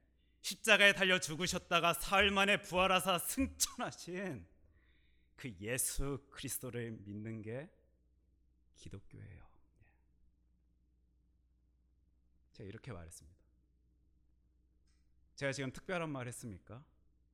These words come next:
놀라운 말 했습니까? 우리 잘 알고 있는 그 말 했잖아요. 그런데요,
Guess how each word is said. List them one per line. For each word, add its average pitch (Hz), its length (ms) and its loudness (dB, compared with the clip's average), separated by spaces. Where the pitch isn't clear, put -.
놀라운 131 440 0
말 117 140 -4
했습니까? 107 580 -14
우리 127 120 -12
잘 - 260 -4
알고 113 280 -8
있는 120 180 -10
그 - 160 -18
말 101 160 -12
했잖아요. - 380 -20
그런데요, 104 640 -12